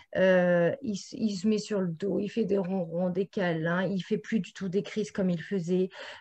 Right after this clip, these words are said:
Euh, il est bien, euh, il mange normalement, euh, il n'y a plus aucun problème, il est moins stressé.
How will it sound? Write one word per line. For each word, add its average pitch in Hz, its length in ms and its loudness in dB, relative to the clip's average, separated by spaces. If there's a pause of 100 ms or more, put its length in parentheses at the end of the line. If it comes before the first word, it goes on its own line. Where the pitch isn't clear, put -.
Euh, 170 520 2
il 185 160 0
est 185 60 2
bien, 185 680 2
euh, 156 460 0
il 185 100 0
mange 180 260 0
normalement, 170 760 0
euh, 160 140 -4
il 165 40 -4
n'y 165 80 0
a 156 60 -2
plus - 180 -8
aucun 190 340 0
problème, 180 460 2
il 175 220 2
est 180 80 2
moins 208 240 4
stressé. 214 640 4